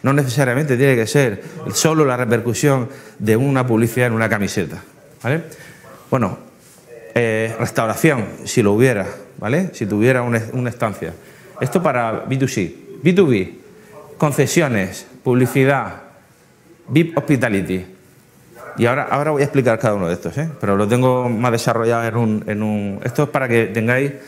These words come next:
la parte global de todo. El, para los consumidores finales en marketing, productos licenciados.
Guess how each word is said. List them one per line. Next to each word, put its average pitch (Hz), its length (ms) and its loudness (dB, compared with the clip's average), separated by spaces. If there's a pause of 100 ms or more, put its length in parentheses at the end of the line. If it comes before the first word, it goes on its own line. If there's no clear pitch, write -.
(280)
la 101 140 0
parte 110 640 2
global 101 360 2
de 98 100 2
todo. 87 380 -2 (1160)
El, 117 540 2
para 127 200 0
los 127 100 -4
consumidores 147 460 4
finales 175 460 2
en 120 120 4
marketing, 180 540 2
productos 170 400 2
licenciados. 123 720 2